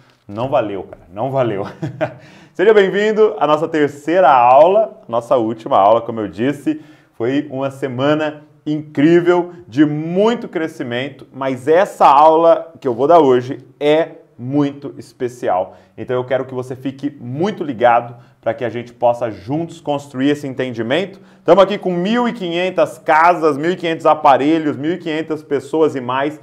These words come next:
conectadas. Tamo aqui atrás com a galera da mentoria. Dá um tchau aí, galera da mentoria.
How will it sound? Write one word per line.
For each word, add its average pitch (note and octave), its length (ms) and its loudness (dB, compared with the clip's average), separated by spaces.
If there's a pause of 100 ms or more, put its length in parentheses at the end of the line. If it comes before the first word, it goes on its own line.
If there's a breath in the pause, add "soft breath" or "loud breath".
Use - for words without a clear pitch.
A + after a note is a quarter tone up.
(220 soft breath)
conectadas. D#3+ 800 2
Tamo G#3+ 240 0
aqui G3 160 0
atrás E3+ 380 4
com F3 80 0
a E3+ 40 2
galera E3+ 280 4
da E3 100 4
mentoria. E3 680 0 (160 loud breath)
Dá D3 120 4
um F3+ 60 0
tchau E3+ 320 6
aí, D3+ 100 4
galera D3+ 280 6
da C#3 100 2
mentoria. C#3+ 760 0